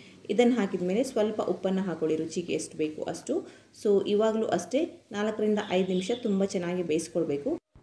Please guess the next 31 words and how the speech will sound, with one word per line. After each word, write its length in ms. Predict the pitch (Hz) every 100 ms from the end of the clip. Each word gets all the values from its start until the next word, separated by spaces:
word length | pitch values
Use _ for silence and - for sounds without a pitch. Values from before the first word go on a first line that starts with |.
| _ - 208
Next 240 | 214 - 220
ಇದಕ್ಕೆ 240 | 202 254 226
one 120 | 196 202
spoon 240 | - 233 202
ಗರಂ 200 | 185 202 202
ಮಸಾಲ, 340 | 202 185 190 339 440 190
one 140 | 190 196
spoon 240 | - 214 208
ಖಾರ 180 | 175 165 190
ಪುಡಿ, 220 | 180 185 320 - - _ 202
ಹಾಗೆಯೇ 320 | 196 208 233 233
ಸ್ವಲ್ಪ 360 | 202 202 226 233 233
ಅರಿಶಿನ 260 | 175 - 208 196
ಪುಡಿಯನ್ನು 360 | 185 180 185 185
ಹಾಕಿ 280 | 175 170 277 349 - - -
ಚೆನ್ನಾಗಿ 360 | 226 226 240 233 202
ಒಂದ್ಸಲ 280 | 202 196 190
mix 180 | 190 - 196
ಮಾಡಿ, 240 | 180 190 285 - - - 220
ಇನ್ನೂ 200 | 233 262 208 202
ಐದರಿಂದ 340 | 208 214 208 208
ಹತ್ತು 180 | 196 - 208
ನಿಮಿಷ 180 | 202 196 180
ನಾವು 160 | 185 302 - - - 208
ಮೀಡಿಯಂ 320 | 214 214 214 175
ಉರಿಯಲ್ಲಿ 320 | 180 185 208 175
ಬೇಯಿಸ್ಕೊಳ್ಬೇಕು. 680 | 170 170 170 156 156 - 339 - - - - - -
ನೆಕ್ಸ್ಟ್ 240 | 214 - 240
ನಾನು 120 | 233 196
ಇದಕ್ಕೆ 240 | 185 185 269
ಜಜ್ಜಿಟ್ಕೊಂಡಂತಹ 880 | 196 185 190 - 208 190 170 208 247